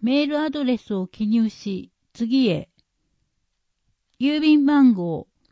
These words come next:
七三九の零五三四。宮島町、十の三。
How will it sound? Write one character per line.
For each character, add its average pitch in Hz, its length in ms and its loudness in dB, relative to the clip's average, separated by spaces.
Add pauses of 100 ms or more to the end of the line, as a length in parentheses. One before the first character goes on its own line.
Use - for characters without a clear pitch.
(140)
七 269 320 4
三 285 320 6
九 226 340 -6
の 170 300 -4 (220)
零 277 320 -2
五 254 260 -2
三 208 400 0
四。 190 360 -4 (800)
宮 285 260 6
島 285 320 4
町、 185 440 -6 (320)
十 311 280 -4
の 220 180 4
三。 175 480 -6